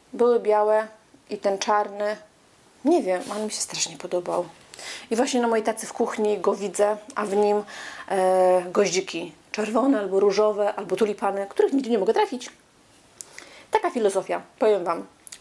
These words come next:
Powiedzcie, podoba Wam się to, czy nie podoba Wam się to? Kupilibyście sobie, czy byście sobie tego nie kupili? Albo po prostu powiedzcie, czy Wam się podoba to? Powiem, że niektórym rzecz osobom się to nie podoba. Kurczę, gorąco. <laughs> Piękny jest,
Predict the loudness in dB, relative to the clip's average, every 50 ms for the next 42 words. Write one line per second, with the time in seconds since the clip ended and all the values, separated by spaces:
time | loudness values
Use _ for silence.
0 | _ -6 -2 0 0 0 -2 -6 -10 -12 -14 -4 -2 0 2 4 2 2 2 -2
1 | -4 -4 -4 -4 -4 -4 -4 -8 -10 -10 -8 -6 -4 -4 -2 -2 -2 -4 -6 -8
2 | -6 -6 -6 -6 -4 -4 -2 0 0 0 0 -2 -4 -2 -2 0 0 0 -2 -4
3 | -10 -10 -6 -4 -4 -4 -4 -4 -6 -2 2 2 2 2 2 2 2 2 2 2
4 | -2 -4 -2 -2 -2 -2 -2 -4 -2 0 2 2 2 0 -2 -4 -4 -6 -8 -12
5 | -10 -10 -8 -6 -8 -8 -8 -6 -2 -2 -2 -2 -2 -4 -4 -4 -2 -2 -2 -2
6 | -2 -4 -6 -8 -16 -16 -16 -16 -16 -4 -2 0 2 2 2 2 2 0 0 0
7 | -2 -4 -4 -4 -4 -2 -2 -2 -2 -4 -6 -6 -6 -8 -8 -10 -10 -8 -8 -6
8 | -4 -4 -2 -2 -4 -4 -6 -8 -14 -18 -18 -16 -16 -16 -14 -10 -8 -6 -6 -6
9 | -8 -10 -10 -12 -12 -14 -16 -16 -16 -16 -16 -18 -10 -4 -2 0 0 0 -2 -4
10 | -6 -6 -6 -8 -10 -10 -12 -20 -20 -20 -20 -20 -20 -20 _ _ _ _ _ -12
11 | -4 0 2 2 2 2 2 2 0 2 2 2 0 0 -2 -6 -8 -10 -14